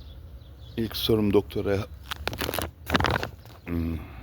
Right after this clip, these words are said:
sigara ve içki üzerineydi ve doktorun cevabı, "Senin akciğer kanserinin türünün bununla ilgisi yok." dedi. Nedeni bilinmiyormuş.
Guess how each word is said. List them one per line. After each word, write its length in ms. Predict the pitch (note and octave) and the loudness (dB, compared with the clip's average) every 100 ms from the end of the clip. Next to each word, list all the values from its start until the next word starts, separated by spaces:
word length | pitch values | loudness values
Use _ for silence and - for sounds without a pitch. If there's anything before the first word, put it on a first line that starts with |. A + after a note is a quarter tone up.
| - - - - - - - | -14 -16 -16 -14 -14 -14 -8
sigara 460 | - - F#2+ F2+ | -6 4 6 6
ve 60 | F2 | 4
içki 280 | D#2+ - F2+ | 0 -6 -6
üzerineydi 760 | D#2 D#2 D#2 D#2+ D#2+ - A2+ | -4 -4 -2 -2 -2 -2 0
ve 180 | F2+ D#2+ | 0 2
doktorun 720 | E2 - - F#2+ E2+ F2 F2 | 0 -2 -4 0 2 4 2
cevabı, 640 | D#2+ D#2+ D#2+ D#2 D#2 G2 - - - - - - - - - | 0 0 2 2 2 0 0 -16 -18 -18 -18 -18 -18 -18 -18
"Senin 500 | - - F2+ F2+ F2 - | -14 -4 0 2 0 -2
akciğer 500 | F2 - - D#2+ F2 | -6 -4 0 0 0
kanserinin 640 | F2 D#2+ - E2+ E2 E2 | -2 -2 -2 -2 0 -2
türünün 460 | - F2 E2 E2+ A2 - - - - - - - | -4 -2 0 2 0 -4 -12 -12 -12 -12 -8 2
bununla 320 | F#2 F2+ F2 - | 4 4 2 -2
ilgisi 720 | D#2+ D#2+ - E2+ F#2 F#2+ G2+ - - - - - - - - | -2 0 -2 -6 0 2 2 -2 -12 -14 -14 -14 -14 -12 -6
yok." 540 | F#2 D#2 - - - - - - | 4 4 4 -10 -12 -16 -14 -10
dedi. 280 | - A2+ - - - - - - - - - - - - | -4 -4 -4 -12 -16 -14 -14 -12 -12 -12 -10 -10 -12 -4
Nedeni 380 | - F2+ G2 G2+ | 0 4 4 6
bilinmiyormuş. 840 | F#2+ F#2+ E2+ D#2+ E2 - - - | 4 6 4 4 0 -2 -6 -8